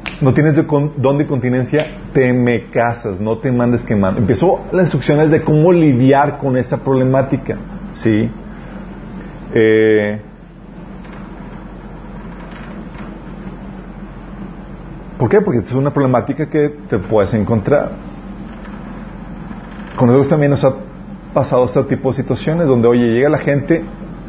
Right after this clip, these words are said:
y con problemas de adicción a pornografía o con relaciones sexuales, fuera de matrimonio, etcétera, y es,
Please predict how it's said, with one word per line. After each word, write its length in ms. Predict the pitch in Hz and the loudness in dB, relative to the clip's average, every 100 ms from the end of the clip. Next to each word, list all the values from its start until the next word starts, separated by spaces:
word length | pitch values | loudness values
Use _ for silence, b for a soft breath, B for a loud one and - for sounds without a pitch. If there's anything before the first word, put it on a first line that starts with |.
| - - - - - - - - - - | -14 -14 -14 -14 -14 -14 -14 -14 -14 -2
y 100 | 123 | 0
con 160 | - 117 | 2 4
problemas 380 | 123 131 143 | 4 4 4
de 80 | 135 | 4
adicción 360 | 127 98 - 120 | 4 2 0 0
a 80 | 110 | 0
pornografía 640 | 101 98 95 156 160 170 | 0 -2 2 4 6 6
o 160 | 151 120 | 6 4
con 180 | 113 | 2
relaciones 440 | 98 101 - 120 98 | 4 2 2 0 0
sexuales, 840 | 110 - 147 151 160 160 147 127 98 | -2 2 4 6 4 0 -2 -8 -4
fuera 140 | 117 | -2
de 60 | 113 | 0
matrimonio, 680 | 104 104 117 139 156 156 151 | 0 2 6 6 6 4 2
etcétera, 440 | 151 135 127 139 | 2 0 4 4
y 80 | 135 | 6
es, 220 | 135 - | 4 -2